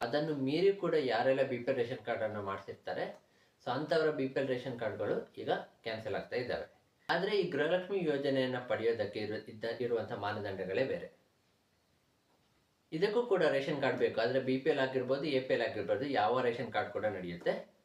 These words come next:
ಜೊತೆಗೆ ಯಾರು ಈ ಒಂದು ಗೃಹಲಕ್ಷ್ಮಿ ಯೋಜನೆಗೆ ಅಪ್ಲೈ ಅನ್ನು ಮಾಡಿರ್ತಾರೆ, ಅವರೇ ಮನೆ ಯಜಮಾನಿ ಆಗಿರ್ಬೇಕು.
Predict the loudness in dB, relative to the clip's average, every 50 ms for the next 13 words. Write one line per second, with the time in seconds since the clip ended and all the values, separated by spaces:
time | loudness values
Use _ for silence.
0 | _ _ _ _ _ _ _ _ _ -2 0 0 2 2 2 2 2 0 0 -2
1 | -6 -14 _ _ _ _ _ _ _ _ _ _ _ _ _ _ _ _ _ _
2 | _ _ _ _ _ _ _ _ _ _ _ _ _ _ -20 _ _ _ _ _
3 | _ -10 -4 -2 0 2 4 2 4 4 2 2 2 2 0 0 -2 -2 2 4
4 | 4 4 2 0 -4 -6 -6 -2 -2 -2 0 0 0 -2 -2 -2 0 0 0 -2
5 | -2 -8 _ _ _ _ _ _ -8 -4 -2 -2 0 0 0 -2 -2 -4 -4 -4
6 | -4 -2 -2 -4 -4 -4 -4 -4 -4 -4 -6 -10 -16 _ _ -4 -2 0 0 0
7 | 0 0 -2 -2 0 0 0 -2 -2 -4 -4 -2 0 0 0 0 -2 -2 -4 -4
8 | -6 -6 -4 -6 -8 -8 -10 -14 _